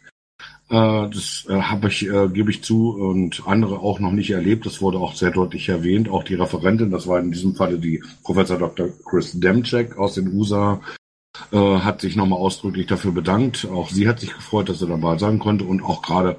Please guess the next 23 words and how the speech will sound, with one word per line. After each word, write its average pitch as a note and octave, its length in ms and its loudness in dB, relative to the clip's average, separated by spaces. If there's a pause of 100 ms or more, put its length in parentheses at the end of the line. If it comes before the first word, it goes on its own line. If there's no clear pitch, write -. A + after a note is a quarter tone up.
(300)
obwohl G2 320 4
sie A2 100 -4
eigentlich F2+ 280 -6
erscheinen F#2 500 -2
wollte, F#2+ 400 0
mh, F#2 320 0
und F2 260 0
der D#2+ 140 -4
Arbeitgeber, E2+ 720 -2
sprich - 340 -4
der F#2+ 120 -4
Papa E2 320 -6
Staat, F2+ 400 -2
ihr E2 340 -2
einen D2+ 200 -2
Strich - 420 -4
durch A#2+ 180 2
die B2 80 -2
Rechnung G#2 380 -2
gemacht F#2+ 380 0
hatte. F2 280 -2 (840)
Und G2 300 4
was F2+ 260 -2